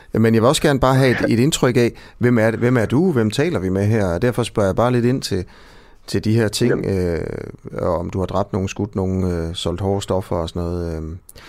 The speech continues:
Speaker 1: Øh, øh, hvorfor er det, du ikke vil svare på de ting?
Speaker 2: Jamen, øh, til dels fordi, at, øh, det er nogle ting, jeg ikke er blevet dømt for, og for det andet, så er det, hvad hedder det nu,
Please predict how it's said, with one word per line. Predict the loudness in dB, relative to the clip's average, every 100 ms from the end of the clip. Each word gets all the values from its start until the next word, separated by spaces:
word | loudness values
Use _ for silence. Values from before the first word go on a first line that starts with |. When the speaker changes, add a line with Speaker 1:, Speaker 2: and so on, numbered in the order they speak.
| -20 -20 -20 _ _ -6
Speaker 1:
Øh, | -2 -2
øh, | -4
hvorfor | -2 -2 0
er | 0
det, | 0
du | 0
ikke | 0
vil | -2
svare | 0 -2 -2
på | -6
de |
ting? | -6 -8 -10 _ _ _ _ _ _ _ _ _ _ -20 -20 -20 _ _
Speaker 2:
Jamen, | -2 0 0 -2 -2
øh, | -4 -6
til | -6 -2
dels | -2 -2 -8
fordi, | -8 -6 -4 -4
at, | -6 -10 -10
øh, | -8 -8 -12 -8
det | -4 -2
er | -2 -4 -4 -8 -10
nogle | -8 -8
ting, | -4 -2 -2 -2
jeg | -4
ikke | -2 -4
er |
blevet | -4 -6 -4
dømt | -6 -2
for, | -4 -4 -6
og | -6 -6 -8 -10
for | -6
det | -4
andet, | -2 -2 -2 -2
så | -4 -8
er |
det, | -6 -8
hvad | -8
hedder | -6 -4 -4
det | -4
nu, | -8 -10 -14